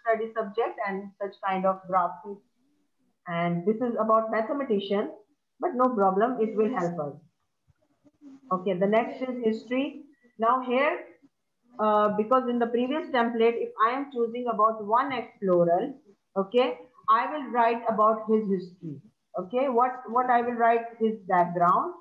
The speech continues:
See, everything I am able to edit over here. If you click, click on this, you will edit.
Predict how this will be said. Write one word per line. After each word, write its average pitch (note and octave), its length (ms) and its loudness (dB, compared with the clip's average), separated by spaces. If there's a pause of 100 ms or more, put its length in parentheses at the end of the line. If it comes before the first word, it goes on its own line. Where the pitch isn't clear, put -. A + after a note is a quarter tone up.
(380)
See, C#4 100 -4
everything C4+ 400 0
I A#3 120 4
am A#3 120 2
able G#3+ 260 2
to C4+ 360 -4 (120)
edit G3 320 2
over D#3 240 2
here. C#3+ 200 -10 (300)
If F#3+ 100 -14
you A#3 300 0
click, C#4 200 0 (140)
click C4 260 0
on C#4 200 4
this, C#4+ 160 -4 (120)
you A3+ 100 -2
will A3 180 4
edit. E3+ 280 0